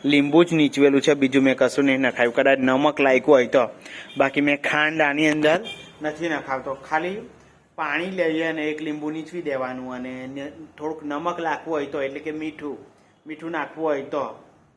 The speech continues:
એટલે મીઠું એટલે મીઠાશ આવે તે નહીં, પણ ખારું લાગે,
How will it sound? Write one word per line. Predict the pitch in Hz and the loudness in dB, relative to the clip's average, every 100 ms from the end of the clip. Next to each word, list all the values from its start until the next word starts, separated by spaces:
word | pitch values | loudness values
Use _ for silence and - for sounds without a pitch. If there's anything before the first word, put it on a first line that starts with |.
| _ _ | _ _
એટલે | 143 | -16
મીઠું | 151 170 170 175 | -12 -10 -8 -8
એટલે | 170 | -6
મીઠાશ | 160 156 151 151 156 | -8 -8 -8 -8 -6
આવે | 151 143 | -6 -6
તે | 156 | -8
નહીં, | 151 | -8
પણ | 135 131 | -10 -12
ખારું | - 143 139 156 | -6 -4 -2 -4
લાગે, | 143 135 135 139 - | -6 -6 -8 -10 -16